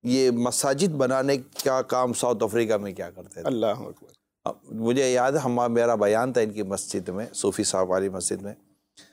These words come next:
Speaker 1: تو یہاں ذکر کرتے کرتے ہم نے کہا تو صوفی صاحب نے مسجدیں بنائی تھی، ہم انشاءاللہ ایک سو چھبیس مسجدیں ساؤتھ افریقہ میں بنائیں گے۔
Speaker 2: الحمدللہ۔
Speaker 1: تو بات باہر نکلے تو میں نے کہا، "یہ وہ چھبیس کی جگہ بس ایک سو چھبیس ہو گیا۔" میں کہا، "اب نکل گیا منہ سے ایک سو چھبیس، بنائیں گے انشاءاللہ
Speaker 2: انشاءاللہ۔
Speaker 1: مل جل کر۔"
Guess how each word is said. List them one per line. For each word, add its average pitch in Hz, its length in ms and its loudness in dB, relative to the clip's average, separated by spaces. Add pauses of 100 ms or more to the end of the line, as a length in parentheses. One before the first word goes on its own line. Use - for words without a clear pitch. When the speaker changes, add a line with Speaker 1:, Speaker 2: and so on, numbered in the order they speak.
(280)
Speaker 1:
تو 98 300 4
یہاں 110 200 0
ذکر 117 320 -2
کرتے 110 320 0
کرتے 107 340 0
ہم 101 100 0
نے 104 100 -2
کہا 104 120 0
تو 101 140 -4
صوفی 101 260 0
صاحب 104 180 0
نے 107 100 -4
مسجدیں 117 460 -2
بنائی 98 320 -2
تھی، 101 240 -10
ہم 113 160 -2
انشاءاللہ 113 360 -2
ایک 110 140 0
سو 117 100 0
چھبیس 117 420 -2
مسجدیں 110 440 -2
ساؤتھ 101 300 -2
افریقہ 95 320 -4
میں 92 140 -4
بنائیں 90 340 -6
گے۔ 85 40 -10
Speaker 2:
الحمدللہ۔ - 520 -14 (380)
Speaker 1:
تو - 80 0
بات 117 200 2
باہر 127 320 0
نکلے 147 340 2
تو 143 180 0
میں 143 140 2
نے 147 100 2
کہا، 156 100 2
"یہ 160 100 4
وہ 151 320 6
چھبیس 131 380 -2
کی 151 100 0
جگہ 143 220 2
بس 147 200 0
ایک 123 140 0
سو 139 100 -2
چھبیس 123 340 2
ہو 127 120 2
گیا۔" 131 120 4
میں 123 80 4
کہا، 123 80 2
"اب 120 100 2
نکل 110 240 0
گیا 135 160 2
منہ 127 160 0
سے 127 120 0
ایک 120 80 -2
سو 120 80 -6
چھبیس، 113 300 -2
بنائیں 147 320 0
گے 196 60 2
انشاءاللہ 160 440 0
Speaker 2:
انشاءاللہ۔ - 520 -8
Speaker 1:
مل 135 180 0
جل 131 180 2
کر۔" 120 160 0